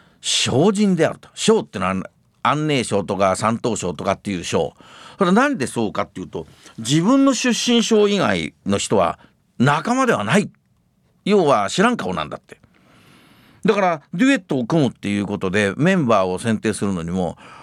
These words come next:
同省のものならば、もうそこで和気あいあいといくんだけど、省が違うと全く最初は受け付けないんだって。あ、もうそっぽ向いてんだって。だから、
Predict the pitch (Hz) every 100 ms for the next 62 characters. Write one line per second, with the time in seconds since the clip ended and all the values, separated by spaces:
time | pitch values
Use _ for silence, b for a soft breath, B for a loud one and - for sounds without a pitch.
0 | B B 135 143 277 311 294 - 202 190
1 | 156 127 110 120 113 101 95 95 127 110
2 | 110 101 92 95 107 98 92 95 92 90
3 | 87 90 90 87 95 95 220 202 120 -
4 | 92 87 - 92 233 151 _ _ _ 190
5 | 170 151 85 123 120 123 104 214 - 104
6 | 92 76 - _ b b 107 117 240 185
7 | 104 76 78 65 - - B B - 165
8 | 139